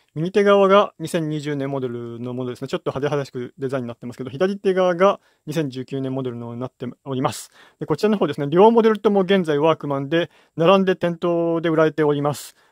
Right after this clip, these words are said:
で、こっち二千二十年のモデルのものになるんですけど、まあ、二千九百円という形で、両方とも現在二千二、二千九百円で売られてます。旧モデルのものも二千九百円です。なもんですから、どっちを買ったものかと迷ってしまうような方もいられるんじゃないのかなと思っ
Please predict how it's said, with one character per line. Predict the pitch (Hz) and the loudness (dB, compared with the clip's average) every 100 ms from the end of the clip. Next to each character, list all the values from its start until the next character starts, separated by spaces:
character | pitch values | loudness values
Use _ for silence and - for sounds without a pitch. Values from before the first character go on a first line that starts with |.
| - | -8
で、 | 147 165 _ _ _ | -2 -2 _ _ _
こ | - | -14
っ | 165 | -8
ち | |
二 | 175 160 | -6 -2
千 | 214 175 139 | 0 -2 -4
二 | 170 | -2
十 | 190 | 0
年 | 170 139 | 0 -2
の | 131 135 _ _ _ _ - | -4 -8 _ _ _ _ -8
モ | 151 | -4
デ | 143 | -4
ル | |
の | 147 | -4
も | 143 | -6
の | |
に | 135 | -6
な | 127 | -6
る | |
ん | 127 | -8
で | |
す | 120 | -10
け | |
ど、 | 127 131 | -10 -6
ま | 151 | -6
あ、 | 127 | -6
二 | 151 | -8
千 | 170 139 | -6 -6
九 | 139 | -4
百 | 139 135 | -4 -4
円 | |
と | 123 | -6
い | |
う | |
形 | 123 123 135 | -8 -8 -4
で、 | |
両 | 135 214 | 4 6
方 | 240 | 6
と | 247 | 4
も | 208 | 2
現 | 170 175 | 0 -2
在 | 151 139 | -2 -4
二 | 139 | -4
千 | 170 135 | -4 -4
二、 | 131 156 151 | -8 -8 -10
二 | 165 | -2
千 | 180 135 | -2 0
九 | 147 | -4
百 | 139 | -2
円 | 127 | -4
で | |
売 | 120 | -4
ら | |
れ | |
て | 120 | -8
ま | - | -10
す。 | 120 _ _ _ _ | -12 _ _ _ _
旧 | 185 | 0
モ | 180 | 2
デ | 151 | 0
ル | |
の | 127 | -2
も | |
の | 127 | -6
も | 123 | -8
二 | 127 | -6
千 | 131 | -8
九 | 120 | -8
百 | 120 | -12
円 | 139 | -12
で | |
す。 | 147 160 | -16 -12
な | - 190 | -4 -2
も | 156 | -2
ん | |
で | |
す | 127 | -4
か | 139 | -2
ら、 | |
ど | 151 | -2
っ | 220 - | -2 -2
ち | 185 | -2
を | |
買 | 156 | 0
っ | 143 _ _ - | -2 _ _ -2
た | 156 | 0
も | 147 | 0
の | 156 | -4
か | 147 | -4
と | - 143 139 | -4 -4 -4
迷 | 143 | -2
っ | 156 | -4
て | _ - | _ -12
し | 139 | -8
ま | 131 | -6
う | 135 139 | -6 -6
よ | 143 | -6
う | |
な | 135 | -6
方 | 120 135 | -6 -6
も | 127 | -4
い | |
ら | 123 | -2
れ | 131 | -2
る | 139 | -4
ん | |
じ | 127 | -6
ゃ | 123 | -6
な | |
い | 123 | -6
の | 123 117 | -8 -8
か | 123 | -6
な | 131 | -6
と | 123 | -6
思 | |
っ | 120 | -10